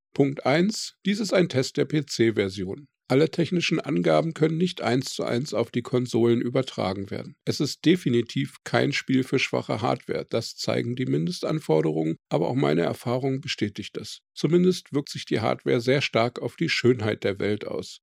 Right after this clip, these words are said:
Und mit siebenundneunzig Gigabyte Downloadgröße und entpackt hunderteinundzwanzig Gigabyte Platzbedarf ist auch das Herunterladen bereits eine Herausforderung für langsamere Internetleitungen.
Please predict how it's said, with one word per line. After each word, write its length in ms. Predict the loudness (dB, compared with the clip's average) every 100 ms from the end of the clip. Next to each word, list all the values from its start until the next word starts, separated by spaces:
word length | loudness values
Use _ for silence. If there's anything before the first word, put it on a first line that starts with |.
| _ _ 2
Und 240 | 2 4
mit 160 | 2 4
siebenundneunzig 720 | 2 0 0 0 0 0 -2
Gigabyte 540 | -2 2 2 4 0 2
Downloadgröße 800 | 2 4 0 -2 4 4 4 -2
und 200 | -4 -4
entpackt 500 | -8 -4 -4 -4 -4
hunderteinundzwanzig 960 | 0 0 0 0 0 0 0 0 -6
Gigabyte 480 | -4 2 2 2 -2
Platzbedarf 760 | -2 -4 -4 -6 -2 0 0 -4 -8
ist 120 | 0
auch 140 | 0
das 260 | 2 0 2
Herunterladen 880 | 0 4 2 4 2 4 0 0 -2
bereits 380 | 0 0 -2 -4
eine 240 | -4 -2
Herausforderung 920 | -2 0 0 0 -4 -2 0 2 0 -2
für 180 | _ 0
langsamere 720 | 2 2 -2 -2 -2 0 0
Internetleitungen. 1080 | -2 -2 -2 -4 -4 -4 -6 -6 -10 -10 -14